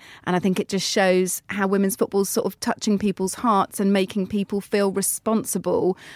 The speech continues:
for actually trying to maintain and then grow interest. So, sorry to get on my soapbox there, but I, I, I just think it's, uh, that, that, that, you know, this has been a, a, a, like, a humbling and amazing lesson for us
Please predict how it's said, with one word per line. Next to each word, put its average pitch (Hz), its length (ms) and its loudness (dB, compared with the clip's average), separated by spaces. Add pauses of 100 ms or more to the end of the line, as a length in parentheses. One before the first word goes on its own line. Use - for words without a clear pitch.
for - 180 -4
actually 233 360 0
trying 214 280 0
to 220 120 -2
maintain 220 560 2
and 202 140 2
then 190 160 0
grow 190 260 0
interest. 196 540 -4
So, 185 300 0 (420)
sorry 220 260 0
to - 80 -10
get 214 120 0
on 196 60 -2
my 190 60 0
soapbox 190 540 0
there, 170 180 2
but 175 300 2
I, 202 80 2
I, - 80 4
I 208 80 2
just 233 180 -2
think 240 180 0
it's, 208 280 -2
uh, 139 140 0
that, 190 200 -4
that, - 180 0
that, 208 240 -4
you 233 80 0
know, 233 120 2
this 233 160 -2
has 233 100 -4
been 240 160 0
a, 214 80 2 (180)
a, 190 200 -4
a, 202 80 0
like, 196 240 -2
a - 20 -4
humbling 208 640 -2
and 180 120 0
amazing 190 600 0
lesson 160 460 -4
for 175 220 2
us - 260 0